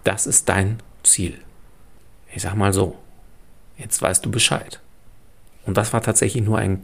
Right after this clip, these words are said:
kurzer Überblick, ohne die Namen und Programmnummern der verschiedenen Programme, Verordnungen und Gesetze zu nennen.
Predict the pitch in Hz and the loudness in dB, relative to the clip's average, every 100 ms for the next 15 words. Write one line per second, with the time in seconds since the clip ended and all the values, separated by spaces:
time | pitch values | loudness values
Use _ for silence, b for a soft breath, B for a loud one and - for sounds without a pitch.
0 | - - - 156 165 - - 107 104 110 | -8 -6 -2 0 0 0 0 2 2 0
1 | - B B B B - - 131 131 123 | -4 B B B B -6 4 6 8 8
2 | 113 101 98 98 101 110 113 107 104 98 | 6 4 2 4 4 4 4 4 2 0
3 | - 107 107 117 104 101 98 101 117 - | -2 -2 0 2 2 2 2 0 0 0
4 | 120 113 110 107 113 123 104 - 120 127 | 0 2 0 0 0 0 0 0 2 2
5 | 104 101 95 92 101 92 - - - - | 0 -2 -2 2 4 4 2 -2 -6 -10